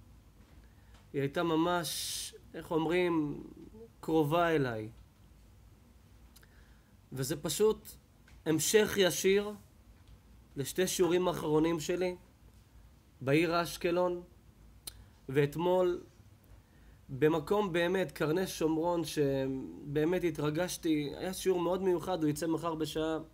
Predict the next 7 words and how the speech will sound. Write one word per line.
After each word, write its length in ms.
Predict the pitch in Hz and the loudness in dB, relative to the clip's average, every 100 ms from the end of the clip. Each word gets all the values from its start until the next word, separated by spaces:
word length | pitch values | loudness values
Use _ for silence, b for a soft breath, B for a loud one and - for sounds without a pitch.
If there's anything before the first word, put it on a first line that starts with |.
| b b b b - | b b b b -14
אה, 140 | - - | -10 -8
שבע, 500 | 135 151 165 160 151 - - - - - | -4 -2 0 0 -4 -6 -14 -20 -20 -6
יום, 340 | 135 143 143 | -2 0 0
אה, 60 | 139 135 135 139 - | 0 0 -4 -6 -6
רביעי 680 | 143 135 123 156 185 175 - | -4 -2 -2 -2 -2 -4 -12
בשעה 380 | - 131 - 131 | -14 -12 -10 -10
שבע. 360 | - 156 151 | -4 -4 -4